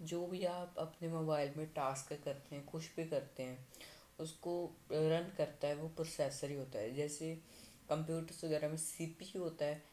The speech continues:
ऐसे एक processor भी एक सीपीयू है, उसका brain है वो।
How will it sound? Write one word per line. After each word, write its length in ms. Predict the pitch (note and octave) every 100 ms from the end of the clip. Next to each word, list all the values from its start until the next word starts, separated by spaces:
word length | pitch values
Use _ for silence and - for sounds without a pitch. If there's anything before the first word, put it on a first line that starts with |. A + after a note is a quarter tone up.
| -
ऐसे 420 | D3+ D#3+ E3 F3
एक 140 | E3+ E3
processor 500 | D#3+ - C#3 - C#3+
भी 120 | D3+
एक 140 | D3+
सीपीयू 680 | - - D#3+ D#3 C#3+ C#3 C#3
है, 100 | C3
उसका 240 | - -
brain 420 | D#3+ D#3 C#3 C#3 C3
है 140 | B2
वो। 160 | A#2